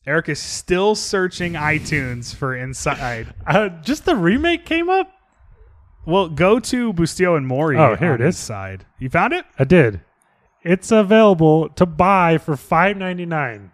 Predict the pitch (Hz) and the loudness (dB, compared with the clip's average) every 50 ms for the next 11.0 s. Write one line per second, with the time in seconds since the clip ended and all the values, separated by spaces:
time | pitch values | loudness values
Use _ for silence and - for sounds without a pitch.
0 | _ _ _ _ _ _ - 139 151 170 165 160 170 175 190 202 202 202 196 175 | _ _ _ _ _ _ -10 -6 -6 -6 -4 -4 -2 -2 0 0 0 0 0 -2
1 | 143 92 127 165 170 185 185 - - - - 196 220 - - - - 190 175 165 | -4 -4 -2 0 2 2 0 -2 -6 -4 -2 -2 -2 -2 -4 -2 2 4 6 8
2 | 156 147 139 135 131 127 - - - - _ _ _ _ - 143 143 147 151 139 | 8 8 6 6 4 0 -4 -10 -18 -20 _ _ _ _ -14 -8 -6 -2 -2 -2
3 | 135 131 135 135 135 131 135 - 143 131 143 - 147 151 165 165 147 - - - | -2 -2 0 0 0 0 -2 -4 -6 -6 -6 -6 -4 0 0 0 0 -2 -2 -2
4 | - 131 117 - _ - - - _ _ _ _ _ _ _ _ _ _ - - | -2 -2 -2 -4 _ -20 -20 -20 _ _ _ _ _ _ _ _ _ _ -20 -20
5 | - _ _ _ _ _ _ _ _ _ _ - 143 143 151 165 160 - 160 147 | -20 _ _ _ _ _ _ _ _ _ _ -6 -4 -2 0 -2 0 0 0 2
6 | 170 233 247 - - 151 123 117 113 113 117 - - - - - _ _ _ _ | 2 2 2 2 0 0 2 0 -2 -2 -4 -8 -12 -18 -20 -20 _ _ _ _
7 | _ _ _ _ _ _ _ _ - 160 147 151 165 160 - 165 156 - - 147 | _ _ _ _ _ _ _ _ -12 -6 -4 -2 -2 -2 -2 -4 -4 -2 0 2
8 | 143 143 131 123 110 - 123 - 127 113 110 107 - - 113 110 101 - _ _ | 4 4 4 2 -2 -4 -2 -2 -2 -2 -4 -4 -4 -4 -4 -4 -6 -8 _ _
9 | _ _ _ 131 123 123 120 - - 113 - 113 107 110 104 - 120 113 107 - | _ _ _ -6 -4 -2 -2 -4 -4 -6 -6 -6 -6 -6 -6 -4 -4 -6 -6 -6
10 | _ _ _ _ _ - 135 127 123 107 - 113 - 107 104 107 101 - 113 107 | _ _ _ _ _ -4 -2 -2 -2 -2 -4 -6 -8 -6 -6 -6 -6 -6 -8 -8